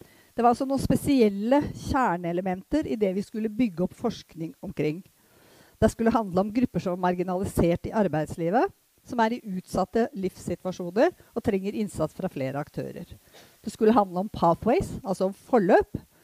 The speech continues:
og disse forløpene skulle gå inn i arbeidslivet. Det var et spesielt endepunkt vi var opptatt av.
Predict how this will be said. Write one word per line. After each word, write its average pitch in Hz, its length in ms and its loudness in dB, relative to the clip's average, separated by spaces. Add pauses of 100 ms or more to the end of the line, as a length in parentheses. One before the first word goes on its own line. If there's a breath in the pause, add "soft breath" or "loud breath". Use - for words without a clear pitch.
(320 soft breath)
og 233 80 2
disse 240 160 2
forløpene 196 480 0
skulle 208 320 0
gå 214 140 2 (180)
inn 202 300 -4 (180)
i 226 240 -4
arbeidslivet. 175 640 0
Det 220 80 -2
var 202 80 2
et - 80 -8
spesielt 202 440 -2
endepunkt 160 480 -8
vi 160 120 0
var 180 120 2
opptatt - 320 -2
av. 349 120 4